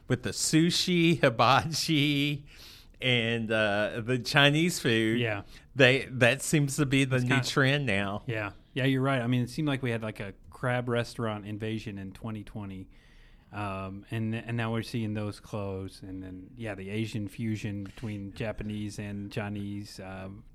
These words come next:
Speaker 2: cuisine, I think.
Speaker 1: Yeah, and I, I had actually gotten, like, messages from people saying,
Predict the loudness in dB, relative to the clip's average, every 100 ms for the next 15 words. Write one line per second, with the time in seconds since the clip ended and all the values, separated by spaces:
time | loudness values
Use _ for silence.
0 | -20 -2 -2 0 -2 -4 -8 -8 -2 0
1 | 2 6 6 6 4 2 2 2 2 0
2 | 0 2 2 2 -2 -2 0 0 2 4
3 | 4 2 0 -2 -4 -12 -20 -12 4 4
4 | 6 6 6 6 0 0 2 0 0 -2
5 | 0 -2 -2 -4 -2 0 0